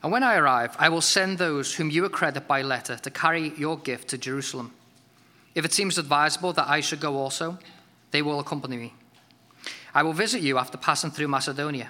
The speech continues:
for I intend to pass through Macedonia. And perhaps I will stay with you, or even spend the winter, so that you may help me on my journey wherever I go.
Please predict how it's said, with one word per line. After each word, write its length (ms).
for 160
I 80
intend 380
to 80
pass 220
through 200
Macedonia. 600
And 120
perhaps 360
I 80
will 100
stay 260
with 240
you, 240
or 80
even 200
spend 320
the 40
winter, 360
so 140
that 120
you 120
may 140
help 260
me 100
on 80
my 140
journey 480
wherever 340
I 100
go. 220